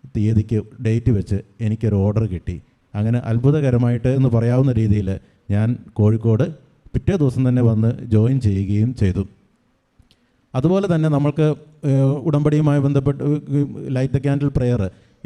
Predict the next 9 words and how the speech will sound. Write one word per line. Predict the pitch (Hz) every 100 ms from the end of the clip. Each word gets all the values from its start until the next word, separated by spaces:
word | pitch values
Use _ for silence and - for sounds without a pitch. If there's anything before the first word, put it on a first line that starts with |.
| 135
ഏത് | 170 190 143
സമയത്തും | 127 135 135 139 151 - - - 135
നമുക്ക് | 143 151 131 135
ആരുടെ | 160 160 160
ഒരു | 139 120
ആവശ്യങ്ങൾക്കും | 127 131 143 143 127 139 120
ലൈറ്റ് | 120 139
ദ |
ക്യാൻഡിൽ | 135 131